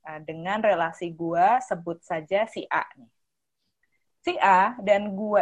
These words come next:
itu awalnya punya level yang sama." Waduh, ini berangkat dari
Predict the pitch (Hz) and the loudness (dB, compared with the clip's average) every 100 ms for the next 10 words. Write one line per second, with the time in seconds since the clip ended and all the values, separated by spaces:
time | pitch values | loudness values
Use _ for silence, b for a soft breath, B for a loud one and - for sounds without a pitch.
0 | 180 170 233 262 277 185 175 156 165 220 | 0 -4 2 4 4 2 0 -2 -4 -6
1 | - 170 175 190 180 180 170 185 233 240 | -6 -8 -4 -4 -4 -4 -4 -2 -2 0
2 | 208 160 - 160 170 175 156 175 214 196 | -2 -4 -8 -8 -4 -4 -4 -4 -4 0
3 | 185 202 196 202 196 208 208 | 0 0 0 4 2 2 -2